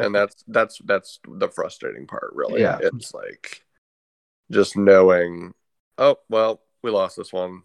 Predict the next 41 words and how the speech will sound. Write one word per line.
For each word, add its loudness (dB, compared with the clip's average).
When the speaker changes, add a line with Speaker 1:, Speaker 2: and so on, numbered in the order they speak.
Speaker 1:
so -2
Speaker 2:
Yeah. 0
Speaker 1:
might 0
as -4
well 2
not 0
even, -4
like, 0
try." 4
Speaker 2:
Do 0
you 4
just, 0
like, 6
Speaker 1:
Because 2
Speaker 2:
Phoenix 2
at -4
the -6
front? 0
<laughs> -12
Speaker 1:
Well, 4
yeah, 6
like, 4
Speaker 2:
Yeah. -2
Speaker 1:
because -8
territory 6
war, 4
I 6
mean, -2
I'm -4
telling 2
you, 2
at 2
our 6
level, 2
it -6
takes -6
a 4
lot 0
of -12
planning 2
and 0